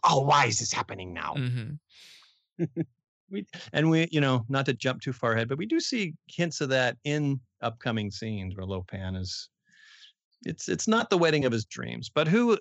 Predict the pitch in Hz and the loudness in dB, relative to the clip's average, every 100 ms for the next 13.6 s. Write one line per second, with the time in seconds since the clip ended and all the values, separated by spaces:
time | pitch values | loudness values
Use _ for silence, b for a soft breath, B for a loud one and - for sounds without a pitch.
0 | 135 143 135 117 101 101 98 95 92 92 | 2 2 2 0 -2 -4 -6 -6 -6 -8
1 | 95 - 55 - - - - - 165 170 | -10 -10 -12 -12 -14 -14 -16 -8 -8 -4
2 | 110 101 95 - - 117 - - 127 110 | -4 -4 -8 -12 -14 -14 -12 -10 -8 -6
3 | 127 - _ - 120 - 139 117 - - | -8 -10 _ -16 -14 -12 -12 -12 -10 -10
4 | 127 120 123 - B B B B B - | -8 -8 -10 -14 B B B B B -12
5 | 117 113 127 _ - 131 156 160 170 - | -8 -8 -12 _ -14 -8 -2 0 2 4
6 | 165 139 131 123 - 131 127 - - 123 | 4 4 4 4 2 0 0 -2 -4 -2
7 | 117 71 - - - 95 104 147 131 64 | -4 -4 -8 -12 -8 -6 -4 -6 -8 -10
8 | - 62 101 123 131 - 131 - 143 139 | -10 -10 -6 -4 -2 -2 0 0 2 2
9 | 135 123 117 113 120 147 - 135 139 135 | 2 0 0 -2 -2 -4 -4 -2 0 2
10 | - 143 143 - 147 147 139 143 143 139 | 4 4 2 2 2 2 2 0 -2 -4
11 | 135 - 151 165 160 156 147 156 156 160 | -2 0 2 4 2 0 -2 -2 0 0
12 | 156 143 160 160 147 190 - - - _ | 0 -2 0 2 0 0 -6 -10 -16 _
13 | - 104 113 78 62 73 | -10 -8 -6 -6 -6 -8